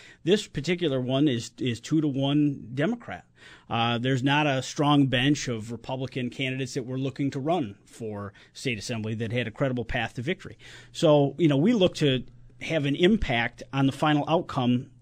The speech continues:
to send the best person that we can find to Albany. I wanted to follow in the footsteps of Mickey Kearns and have someone that is an against the grain, um, you know, independent voice that can go to that assembly, which is so authoritarian,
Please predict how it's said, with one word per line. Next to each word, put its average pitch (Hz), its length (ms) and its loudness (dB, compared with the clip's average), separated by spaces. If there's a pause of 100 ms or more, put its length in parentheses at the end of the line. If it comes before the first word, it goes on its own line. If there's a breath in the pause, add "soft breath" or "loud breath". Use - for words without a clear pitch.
(140)
to 147 100 -4
send 143 260 4
the 135 60 2
best 139 300 -2
person 190 440 -2 (380 soft breath)
that 131 120 -2
we 120 140 0
can 113 160 -4
find 101 500 -4 (340 soft breath)
to 143 100 -2
Albany. 98 460 -4 (380 soft breath)
I 156 140 6
wanted 147 400 4
to 131 140 -2
follow 165 640 2
in 143 140 2
the 139 80 4
footsteps 147 580 -2
of 120 140 -2
Mickey 139 260 -2
Kearns 123 580 -2
and 123 200 -6
have 135 260 -4
someone 143 600 0 (220 loud breath)
that 143 180 2
is 131 240 -2
an 127 80 -2
against 143 440 0
the 170 60 2
grain, 139 720 4 (240 loud breath)
um, 113 540 -4 (100)
you 143 140 2
know, 120 100 -6
independent 165 600 4
voice 135 360 2
that 127 140 -4
can 135 100 2
go 151 160 2
to 180 80 2
that 135 160 2
assembly, 123 380 0
which 120 240 -4
is 113 80 -6
so 180 300 2
authoritarian, 156 1160 -2